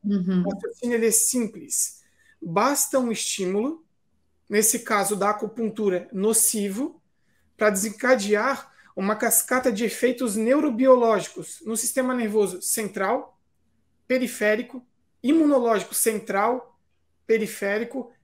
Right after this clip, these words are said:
Speaker 2: autonômico e, por incrível que pareça, também o psicossocial. Porque essas aferências nocivas, elas são capazes, de alguma forma,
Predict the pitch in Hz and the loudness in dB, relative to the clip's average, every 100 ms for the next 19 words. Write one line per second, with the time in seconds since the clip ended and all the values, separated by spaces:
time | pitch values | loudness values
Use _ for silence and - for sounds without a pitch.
0 | _ _ 208 294 - 302 254 208 202 233 | _ _ 0 2 2 0 0 2 0 0
1 | 269 277 294 - _ _ _ 233 233 233 | -2 -2 -6 -8 _ _ _ -10 -4 -2
2 | 226 220 226 220 214 - 208 202 - 226 | -2 -2 0 0 0 -2 0 0 -2 -4
3 | 240 190 202 233 294 _ _ _ _ 214 | -6 -2 -2 -2 -6 _ _ _ _ -4
4 | 214 214 - 233 - 247 - 220 180 180 | -2 -2 -2 -4 -6 -4 -2 -2 -4 -8
5 | _ _ _ _ - 196 214 196 226 233 | _ _ _ _ -4 -2 2 2 2 2
6 | 226 240 240 233 220 - 247 269 220 - | 2 2 0 0 -2 0 0 2 0 -2
7 | - - - 208 208 - 269 262 240 - | -8 -16 -2 0 2 2 0 0 -2 0
8 | 247 247 180 170 - 220 170 208 196 202 | 2 2 0 -2 -4 -6 0 0 2 0
9 | 254 262 - 208 220 247 269 | 0 -2 -4 -4 0 0 -2